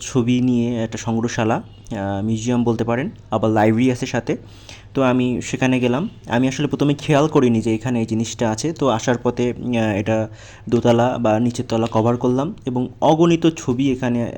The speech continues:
সংরক্ষণ করা আছে। সবগুলো আমি খুব, আহ, ঠান্ডা মাথায় দেখতে পারিনি, তবে আমি, আহ, যতটুকু সম্ভব চেষ্টা করছি এইখান থেকে, আহ, যতটুকু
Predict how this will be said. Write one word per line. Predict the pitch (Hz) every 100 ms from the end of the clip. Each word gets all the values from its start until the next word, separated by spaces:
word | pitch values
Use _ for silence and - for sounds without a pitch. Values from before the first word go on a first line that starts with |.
| 113
সংরক্ষণ | 123 117 120 120 127
করা | 120 117
আছে। | 117 160 - - - - - - - - - - - 143
সবগুলো | 139 127 135 156
আমি | 143 147
খুব, | 147 151 -
আহ, | 107 113 107 95
ঠান্ডা | 123 120 139
মাথায় | 135 147
দেখতে | 120 127 156
পারিনি, | 139 120 131
তবে | 139 123 117 117
আমি, | 110 117 117 113
আহ, | 110 110 - -
যতটুকু | 117 117 123
সম্ভব | 123 131 131
চেষ্টা | 127 120 123
করছি | 123 - 156 160 - - -
এইখান | 131 131 131
থেকে, | 131 127 131
আহ, | 127 90 107 107 107
যতটুকু | 117 113 131 127 127 123